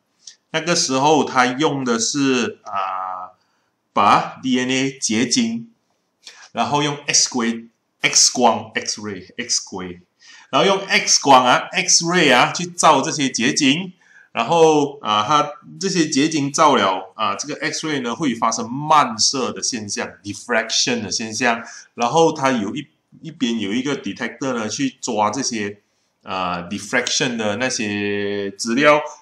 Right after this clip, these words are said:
然后再跟它，啊，用，就跟它记录起来咯。OK，这个啊叫 X-ray crystallography，也就是我在大学读的啊。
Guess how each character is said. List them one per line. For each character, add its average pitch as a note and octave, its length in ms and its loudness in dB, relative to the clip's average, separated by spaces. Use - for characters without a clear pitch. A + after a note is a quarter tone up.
然 G#2 120 -2
后 B2+ 80 2
再 B2+ 180 0
跟 G#2+ 180 -2
它， G#2+ 460 2
啊， F2+ 280 -2
用， B2+ 400 -2
就 C3+ 100 -6
跟 A#2+ 100 -8
它 A2+ 80 4
记 B2+ 260 2
录 B2+ 120 2
起 G#2+ 180 -4
来 F2+ 160 -8
咯。 A2 160 -4
OK， D#3+ 320 2
这 F#3+ 100 -6
个 E3+ 180 2
啊 D#3 280 4
叫 D3+ 180 -2
X-ray D#3+ 800 -2
crystallography， A2+ 1200 0
也 F#2+ 120 -10
就 B2+ 140 -6
是 C#3 80 -6
我 G2+ 180 0
在 B2+ 140 2
大 B2 180 2
学 A2 200 -4
读 A2 240 -6
的 G#2 240 0
啊。 F#2+ 420 -6